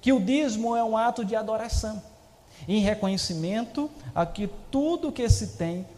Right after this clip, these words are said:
foi da providência de Deus em sua vida. Terceiro, conforme a instrução bíblica, o percentual a ser entregue é de dez por cento da renda do dizimista.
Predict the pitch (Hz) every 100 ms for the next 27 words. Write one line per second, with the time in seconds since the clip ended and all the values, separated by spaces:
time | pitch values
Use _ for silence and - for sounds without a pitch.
0 | - 165 170 165 165 160 151 147 143 139
1 | - 139 131 127 131 127 135 - 127 123
2 | 113 - 123 - - - - - - -
3 | - - - - - - - - - 240
4 | - 277 277 202 110 - - - - -
5 | - - 240 277 - 277 311 277 262 -
6 | 247 214 - 240 190 170 254 226 208 -
7 | 117 - - - - 220 - 254 - 294
8 | 277 254 240 240 220 - 202 175 175 220
9 | 170 143 - - 190 208 190 190 214 -
10 | - 208 - 170 190 190 180 156 151 165
11 | 165 156 165 160 190 214 - -